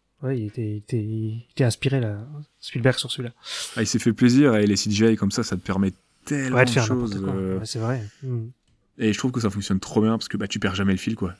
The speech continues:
Speaker 1: C'est clair.
Speaker 2: T'as pas besoin de, ah, bah, on va prendre l'avion, on va faire ceci. Non, non, c'est
Speaker 1: <laughs>
Speaker 2: une transition, c'est clair, limpide, ça fonctionne trop bien.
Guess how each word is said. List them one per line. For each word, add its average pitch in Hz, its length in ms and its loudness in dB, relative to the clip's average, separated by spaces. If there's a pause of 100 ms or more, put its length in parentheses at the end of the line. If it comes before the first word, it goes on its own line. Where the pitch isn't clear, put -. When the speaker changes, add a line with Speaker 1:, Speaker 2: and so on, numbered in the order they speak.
(140)
Speaker 1:
C'est - 160 -16
clair. 107 180 -14 (380)
Speaker 2:
T'as 98 100 -6
pas - 120 -2
besoin 104 320 0
de, 92 320 2
ah, 113 60 0
bah, 104 100 0
on 98 40 2
va 95 120 2
prendre 101 180 2
l'avion, 101 280 4
on 110 40 2
va 101 60 0
faire - 140 -8
ceci. 98 300 -4
Non, 147 220 -2
non, 156 220 -4
c'est 104 280 -6 (200)
Speaker 1:
<laughs> - 200 -12
Speaker 2:
une 107 120 0
transition, 117 580 -2
c'est 104 160 -2
clair, 110 260 0
limpide, 101 380 0
ça - 100 -8
fonctionne 95 360 -4
trop - 200 -4
bien. 107 240 0